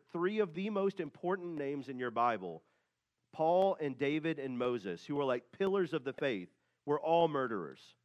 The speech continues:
All of them killed somebody uns-, like, un-, unjustifiably. And yet,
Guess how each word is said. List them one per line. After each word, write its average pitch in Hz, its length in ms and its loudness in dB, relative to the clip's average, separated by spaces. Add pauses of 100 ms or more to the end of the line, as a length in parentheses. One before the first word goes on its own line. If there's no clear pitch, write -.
(580)
All 185 300 4
of 160 100 -2
them 143 180 0
killed 127 280 -4
somebody 104 580 -4
uns-, 120 260 -8
like, 123 280 -4 (200)
un-, 131 180 -8 (160)
unjustifiably. 120 1040 -4 (840)
And 135 180 -4
yet, 151 240 2